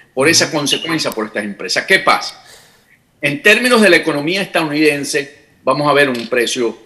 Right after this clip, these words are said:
de la gasolina más alto, como ya se ve hoy. Podríamos estar viendo,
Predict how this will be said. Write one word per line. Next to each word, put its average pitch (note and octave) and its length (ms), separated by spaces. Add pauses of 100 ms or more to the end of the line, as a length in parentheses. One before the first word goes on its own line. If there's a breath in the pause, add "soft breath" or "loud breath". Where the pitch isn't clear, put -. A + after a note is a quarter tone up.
(260)
de A#2 320
la A#2 80
gasolina A2 460
más A#2 180
alto, D3+ 260
como G#2+ 160
ya A2 140
se A#2 140
ve A2 100
hoy. C3 320 (140)
Podríamos A2+ 420
estar A#2 240
viendo, B2+ 480